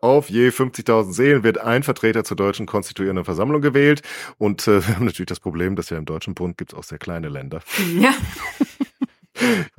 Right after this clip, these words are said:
Speaker 1: nicht, ob das Fürstentum Liechtenstein auf fünfzigtausend Seelen kommt. Eher nicht. Und deswegen gibt's noch die Bestimmung, ein Staat mit weniger als fünfzigtausend Seelen wählt einen Deputierten.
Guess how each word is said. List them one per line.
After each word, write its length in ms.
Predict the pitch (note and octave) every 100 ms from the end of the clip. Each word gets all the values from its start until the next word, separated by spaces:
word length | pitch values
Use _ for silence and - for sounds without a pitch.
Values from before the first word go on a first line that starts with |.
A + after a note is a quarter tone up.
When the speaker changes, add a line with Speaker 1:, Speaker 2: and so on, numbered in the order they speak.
| G#2
Speaker 1:
nicht, 40 |
ob 60 | -
das 120 | -
Fürstentum 420 | B2 - - G2+
Liechtenstein 540 | G#2+ - - - A2+
auf 100 | A2
fünfzigtausend 640 | - A2 A#2 - G#2+ F#2+ F#2
Seelen 320 | A#2 A2+ G#2
kommt. 320 | B2+ C#3+ F3+
Eher 280 | C3+ A2+ G#2+
nicht. 480 | G#2+ C#3+ A#3 - - - _ _ _ - - - - - _ _
Und 260 | B2+ B2 A#2
deswegen 380 | A#2+ A2 A2+ G#2
gibt's 200 | A2 -
noch 120 | G#2
die 80 | F#2
Bestimmung, 320 | - B2 A2+
ein 100 | G2
Staat 600 | - - B2 G#2 A2 -
mit 180 | A2 F#2+
weniger 320 | C#3+ B2 G2+
als 140 | G2
fünfzigtausend 600 | A2 G2 G#2 A2 G2+ G2+
Seelen 360 | D#2+ G2 G#2+ F2
wählt 300 | F#2 G#2+ -
einen 360 | F2 F2+ F#2
Deputierten. 680 | E2+ - F2+ - C2+ _ -